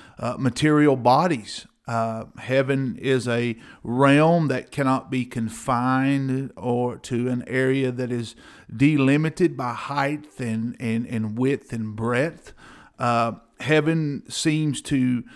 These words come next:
span all these dimensions. Uh, you read the Bible in Revelation chapter three, verse twelve, "Him that overcometh will I make a pillar in the temple of my God, and he shall go no more out. I will write upon him the name of my God and the name of the city of my God." See that there?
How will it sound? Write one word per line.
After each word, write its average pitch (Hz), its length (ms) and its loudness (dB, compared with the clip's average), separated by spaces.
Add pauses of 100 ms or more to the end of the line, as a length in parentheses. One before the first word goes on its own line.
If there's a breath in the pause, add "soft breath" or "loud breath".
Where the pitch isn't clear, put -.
(220 loud breath)
span 147 680 0
all 143 400 2
these 143 320 -2
dimensions. 117 1120 -6 (120)
Uh, 120 380 -10
you 135 200 -4
read 160 180 2
the 139 80 0
Bible 139 420 6
in 123 160 2 (300 loud breath)
Revelation 147 580 8
chapter 143 300 6
three, 147 220 2
verse 135 240 4
twelve, 151 340 6
"Him 151 500 0 (320 loud breath)
that 139 220 8
overcometh 165 720 6
will 131 180 2
I 131 100 4
make 135 220 0
a 120 60 -2
pillar 139 380 0
in 127 80 4
the 123 80 2
temple 127 340 -4
of 113 60 -2
my 117 180 2
God, 156 360 0
and 123 200 2 (300 loud breath)
he 190 160 2
shall 170 240 6
go 156 300 8
no 139 300 4
more 143 260 4
out. 151 420 2
I 135 120 2
will 131 200 0
write 139 240 2
upon 135 340 0
him 135 200 0
the 123 80 0
name 127 260 2
of 107 100 -4
my 123 160 0
God 135 300 -2
and 123 80 0
the 123 60 2
name 127 240 2
of 113 80 -2
the 117 80 -4
city 196 760 4
of 147 320 0
my 139 280 -2
God." 135 540 -4
See - 180 -8
that 135 220 -6
there? 147 260 -2